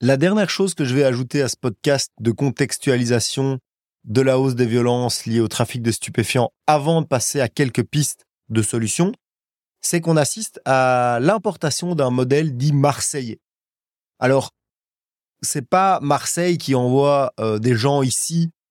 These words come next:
euh, pour, euh, pour prendre en main le trafic de stupéfiants, c'est plus un modèle de, de copycat.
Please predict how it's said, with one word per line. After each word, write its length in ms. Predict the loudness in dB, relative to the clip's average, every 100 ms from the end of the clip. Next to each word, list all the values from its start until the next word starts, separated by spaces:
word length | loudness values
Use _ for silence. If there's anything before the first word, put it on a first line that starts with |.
| _ -2
euh, 200 | -2 -2
pour, 300 | -4 -2 2
euh, 600 | 2 2 0 -2 -2 -2
pour 220 | -4 -6 -2
prendre 340 | 0 0 2
en 120 | 2
main 160 | 2 0
le 60 |
trafic 320 | 0 -4 -4 -2
de 100 | -4
stupéfiants, 420 | -2 -4 0 0
c'est 140 | 0
plus 200 | -2 -2
un 80 | -2
modèle 360 | -2 0 0 0
de, 300 | 0 -2 -2
de 100 | -2
copycat. 540 | -2 -2 -2 0 -2